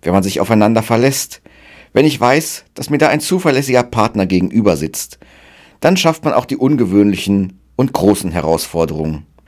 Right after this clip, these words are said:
Und so bestätigt sich auch der alte Spruch, einer mag überwältigt werden, aber zwei können widerstehen.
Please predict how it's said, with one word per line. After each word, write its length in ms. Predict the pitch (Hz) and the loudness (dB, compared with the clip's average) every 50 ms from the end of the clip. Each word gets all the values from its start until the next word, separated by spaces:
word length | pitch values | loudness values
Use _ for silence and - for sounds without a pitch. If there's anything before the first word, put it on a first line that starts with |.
| _ _ _ _ _ | _ _ _ _ _
Und 140 | - 92 92 | -6 -2 2
so 100 | 98 107 | 2 4
bestätigt 460 | 123 156 - - 139 147 156 156 156 | 4 2 2 4 4 4 4 2 0
sich 180 | - 135 127 - | -4 -6 -4 -4
auch 140 | - 107 117 | -4 -4 -2
der 120 | 120 - | -2 0
alte 220 | - 110 110 113 104 | 0 0 0 -2 -6
Spruch, 480 | - - - - 135 127 - - - _ | -6 -8 -6 -4 -4 -4 -4 -8 -10 _
einer 300 | - 120 143 170 190 185 | -4 -2 -2 -2 -2 -2
mag 240 | 170 170 175 175 175 | -2 -2 -2 -4 -4
überwältigt 640 | - 156 165 160 135 160 175 185 180 156 - - 104 | -4 -4 -4 -2 -2 -2 -2 -2 -4 -6 -8 -6 -6
werden, 300 | 107 104 101 98 92 - | -4 -4 -2 -4 -6 -8
aber 220 | - - 101 98 | -8 -6 -6 -6
zwei 500 | - - - 69 80 92 113 135 160 - _ _ _ _ - - _ _ | -6 -8 -6 -4 -2 -2 -2 -2 -4 -8 _ _ _ _ -20 -20 _ _
können 320 | - - 131 139 139 123 | -4 -2 0 0 0 0
widerstehen. 680 | 113 135 - 131 135 - - - 95 85 69 69 - - | -2 0 0 0 0 -2 0 0 0 0 0 -2 -6 -12